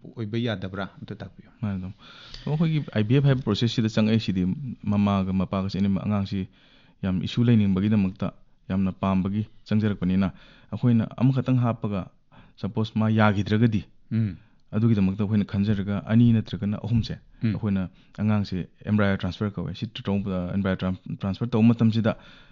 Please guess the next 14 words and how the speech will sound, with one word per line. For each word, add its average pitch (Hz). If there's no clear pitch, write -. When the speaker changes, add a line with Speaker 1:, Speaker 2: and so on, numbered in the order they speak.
Speaker 2:
ꯑꯅꯤ 127
ꯅꯠꯇ꯭ꯔꯒꯅ 113
ꯑꯍꯨꯝꯁꯦ 110
ꯍꯥꯞꯆꯩ꯫ 90
Speaker 1:
ꯎꯝ. 101
Speaker 2:
ꯑꯗꯨꯗ 107
ꯗꯥꯎ 110
ꯌꯥꯔꯒꯅ 107
ꯑꯍꯨꯝꯃꯨꯛ 113
ꯑꯣꯏꯁꯜꯂꯛꯄ꯫ 92
Speaker 1:
ꯎꯝ. 107
Speaker 2:
ꯑꯗꯨ 127
ꯑꯍꯨꯝꯃꯨꯛ 170
ꯑꯣꯏꯔꯒꯁꯨ 120